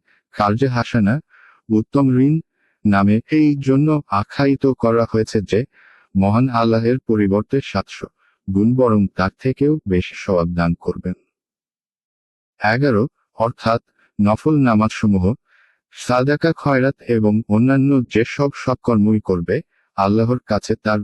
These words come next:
উত্তম প্রতিদান পাবে। অধিকাংশ মুফাসসিরের নিকট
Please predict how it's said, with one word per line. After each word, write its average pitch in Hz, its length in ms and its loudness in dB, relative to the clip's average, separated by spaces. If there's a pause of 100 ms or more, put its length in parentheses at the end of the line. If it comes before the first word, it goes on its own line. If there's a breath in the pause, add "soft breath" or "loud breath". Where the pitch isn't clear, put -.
উত্তম 113 400 -2
প্রতিদান 95 540 -2
পাবে। - 280 -8 (1200)
অধিকাংশ 156 600 -2
মুফাসসিরের 120 800 0
নিকট 98 440 -2